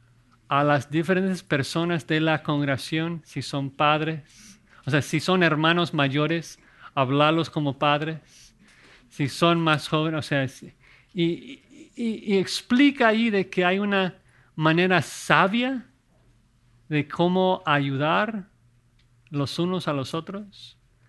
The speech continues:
Yo creo que no debemos de jugar con esto. Si decimos, bueno, la, la más joven es la más madura, así que ella debe ponerse en una postura de, de autoridad y discipular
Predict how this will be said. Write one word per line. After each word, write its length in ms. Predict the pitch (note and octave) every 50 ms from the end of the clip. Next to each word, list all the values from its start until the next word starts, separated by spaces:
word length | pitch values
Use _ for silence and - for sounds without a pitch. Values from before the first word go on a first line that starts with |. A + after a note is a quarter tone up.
| _ _ _ _ _ _ _ _ _ _ _ _ _ _ -
Yo 100 | D#3+ D#3
creo 240 | - A3+ B3 B3
que 140 | A#3+ - B3
no 200 | A3 G#3+ A3 A3+
debemos 440 | A3+ A#3 A3+ A3+ A3+ A3+ A3 G3 -
de 100 | - F3
jugar 460 | - - F#3 F3 F#3 G3+ G#3+ G3+ G3+
con 180 | - F#3+ F3 F#3
esto. 320 | G#3 - - - C#3+ C3+ A2+ - _ _ _ _ _ _ _ _ _ _ _
Si 140 | - - E3+
decimos, 280 | E3+ E3+ - A#3 A3+
bueno, 240 | G#3 A3+ A3+ A3+ G#3
la, 300 | F#3+ F#3 F3+ F3 F3 F3
la 160 | E3+ E3+ E3
más 260 | E3+ F#3 G3+ G#3+ G3+ -
joven 340 | - - A#3 A#3+ A#3+ A3
es 140 | G#3 G3 D3
la 220 | F3+ E3 E3 D#3+ D#3+
más 640 | E3 E3+ F3+ F#3+ F#3+ G3+ F#3+ D3 - - - - - _ - - - _
madura, 760 | - D#3 D#3+ D#3+ D#3 D3+ D#3 G3 A3 G#3+ F3+ D#3+ D#3 E3 E3+ -
así 380 | - D#3 D3+ C#3 - - F#3 E3
que 340 | - - E3 D#3+ E3+ F#3 G#3+
ella 320 | A#3 A3+ A3+ A3+ G#3+ G#3 G3
debe 260 | G3 G3+ G3+ G#3 G3+
ponerse 640 | G3+ - E3+ D#3+ D#3+ F3 F#3 G3 G3+ F#3 - G3 F#3
en 60 | F3+
una 400 | F#3 F#3+ G3 F#3+ F3+ E3+ - -
postura 580 | E3+ D#3 C#3+ - - - G3 G3+ G3+ G3+ F#3+
de, 600 | F3+ D#3 D#3 D#3 F3+ F3+ F3+ F3+ F#3 F#3 F3+ F#3 - _ - - - - - - _ _ _ _
de 140 | D3+ E3 E3+
autoridad 920 | D#3+ D#3+ D#3 D#3+ - F3 E3+ E3 E3+ E3 F#3 G3 G3 F#3 F3 F3+ D#3+ D3+ - _ _
y 180 | _ F3+ E3 E3+
discipular 1160 | D3 E3+ E3+ - - F3+ E3+ C#3+ - E3 E3 E3 F3 F#3+ G3+ G#3 G#3 G#3 G3+ G#3 G3 F#3 -